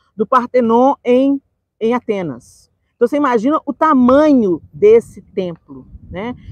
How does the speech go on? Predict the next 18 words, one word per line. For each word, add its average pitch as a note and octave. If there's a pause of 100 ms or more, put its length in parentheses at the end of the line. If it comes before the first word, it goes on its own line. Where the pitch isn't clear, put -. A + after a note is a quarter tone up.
E A3+
ele D#4
era D4
um A#3
templo B3+
todo C#4+
em A#3+
mármore, G3 (400)
com A#3
muito C4
ouro, A3+
muita C#4
ostentação, A#3+
era A#3
um A3
templo A#3
muito A3+
rico. E3+